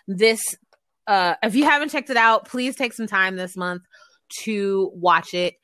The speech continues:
Um, along with all of the other Black films from Disney that we highlighted this month. We started off this month with Lion King.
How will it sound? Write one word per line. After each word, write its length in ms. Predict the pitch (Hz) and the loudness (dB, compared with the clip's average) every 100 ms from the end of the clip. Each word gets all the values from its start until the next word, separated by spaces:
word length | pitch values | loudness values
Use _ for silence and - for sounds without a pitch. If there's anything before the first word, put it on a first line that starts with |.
| _ _ _ | _ _ _
Um, 180 | 180 180 202 | 2 2 2
along 280 | 240 339 | 2 4
with 140 | 453 381 | 4 4
all 180 | 277 320 | 6 4
of 60 | |
the 140 | 320 254 | 4 2
other 600 | 240 277 240 196 202 190 - | 2 2 2 2 0 -4 -16
Black 360 | 185 196 190 196 | -8 -2 0 -2
films 480 | - 180 175 175 170 | -4 -4 -4 -6 -10
from 160 | 185 | -10
Disney 500 | 180 175 160 170 165 160 | -6 -8 -8 -10 -10 -8
that 140 | 151 | -10
we 220 | 165 175 165 | -8 -8 -4
highlighted 520 | 156 160 160 160 156 | -2 0 -2 -4 -6
this 200 | 156 - | -10 -10
month. 260 | 147 143 160 | -10 -10 -12
We 80 | 156 | -8
started 360 | - 202 202 | 0 2 4
off 160 | 185 180 | 4 2
this 200 | 180 170 | -4 -8
month 280 | 175 165 175 170 | -6 -6 -6 -10
with 200 | 151 151 | -10 -6
Lion 280 | 185 190 190 | -2 -2 -2
King. 380 | 196 180 180 | -6 -6 -8